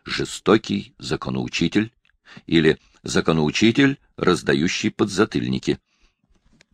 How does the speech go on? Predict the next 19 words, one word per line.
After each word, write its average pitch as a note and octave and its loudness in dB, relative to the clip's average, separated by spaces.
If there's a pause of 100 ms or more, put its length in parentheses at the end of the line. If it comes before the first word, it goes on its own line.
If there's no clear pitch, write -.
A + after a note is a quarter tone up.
(220)
Но B2 4
законоучитель D3 4
был G#2 6
убеждён, F#2 4 (160)
что - 0
ребёнок F#2+ 2
усвоит E2+ 2
катехизис F2+ -2
лучше C#3+ 4
всего C3 4 (460)
по - -8
системе - -4 (320)
розок. D2 -2 (1600)
Набожный D3 4
фельдкурат, A2+ 4 (280)
прихрамывая G#2 6
на F2+ 4
одну D#2+ 0
ногу, F2+ 4